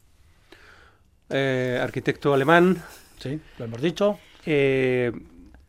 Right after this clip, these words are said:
Speaker 1: iniciador del movimiento moderno, en lo que se puede decir en Alemania, es decir, uno de los arquitectos que, que considera la línea recta y el minimalismo como una casi religión.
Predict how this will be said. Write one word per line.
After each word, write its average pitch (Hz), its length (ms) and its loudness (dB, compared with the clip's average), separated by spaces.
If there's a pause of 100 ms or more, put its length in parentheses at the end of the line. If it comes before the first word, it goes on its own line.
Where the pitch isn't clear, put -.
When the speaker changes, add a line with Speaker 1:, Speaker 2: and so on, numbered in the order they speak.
(120)
Speaker 1:
iniciador 170 580 2
del 170 80 6
movimiento 143 440 4
moderno, 139 480 2
en 170 60 2
lo 139 80 0
que 120 60 -8
se 131 100 -10
puede 123 140 -4
decir 135 160 -6
en 123 60 -4
Alemania, 151 400 -2
es 127 60 -8
decir, 131 200 -6
uno 120 160 -4
de 117 60 -4
los 117 100 -4
arquitectos 123 800 -4
que, 117 340 -8
que 110 320 -8
considera 120 720 -2
la 113 140 -4
línea 117 500 -6
recta 123 640 -4 (480)
y 135 140 -4
el 123 100 0
minimalismo 127 960 0
como 117 240 -6
una 117 280 -4
casi - 300 -8
religión. 110 480 -8